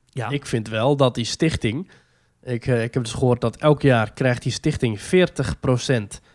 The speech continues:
Speaker 2: van de winst van de Efteling.
Speaker 1: Ja.
Speaker 2: Dus daar is gewoon een enorme berg met geld.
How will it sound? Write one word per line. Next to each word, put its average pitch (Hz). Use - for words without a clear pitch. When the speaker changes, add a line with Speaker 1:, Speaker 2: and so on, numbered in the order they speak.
Speaker 2:
van 131
de 113
winst 139
van 123
de 95
Efteling. 120
Speaker 1:
Ja. 131
Speaker 2:
Dus 143
daar 139
is 139
gewoon 135
een 160
enorme 208
berg 147
met 127
geld. 139